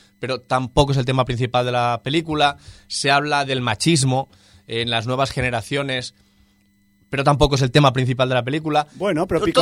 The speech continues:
Speaker 1: todos esos temas,
Speaker 2: picotea.
Speaker 1: exacto, los picotea, pero sin hacer que sean un lastre, eh, que acabe distrayendo del tono de comedia, que es lo
Speaker 2: Claro,
Speaker 1: que
Speaker 2: tío.
Speaker 1: impera en la película.
Speaker 2: Ujú.
Speaker 1: Y entonces eso lo hace correcta. Entonces, ¿la hace más blanca? Sí. Eh, pero bueno, lo hace un producto entretenido,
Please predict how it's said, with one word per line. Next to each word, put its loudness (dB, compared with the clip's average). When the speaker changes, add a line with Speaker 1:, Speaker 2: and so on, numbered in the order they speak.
Speaker 1:
todos 0
esos -2
temas, 2
Speaker 2:
picotea. 0
Speaker 1:
exacto, -2
los -2
picotea, 2
pero -6
sin -8
hacer -6
que -10
sean -6
un -4
lastre, -2
eh, -2
que -2
acabe 0
distrayendo -2
del -4
tono 0
de 0
comedia, 2
que -6
es -8
lo -4
Speaker 2:
Claro, -8
Speaker 1:
que -6
Speaker 2:
tío. -4
Speaker 1:
impera 0
en -4
la 0
película. -12
Speaker 2:
Ujú. -14
Speaker 1:
Y -6
entonces -4
eso -6
lo 0
hace -4
correcta. -4
Entonces, -6
¿la 0
hace -4
más -4
blanca? -4
Sí. -2
Eh, -6
pero -2
bueno, -2
lo -2
hace 0
un -4
producto -2
entretenido, -2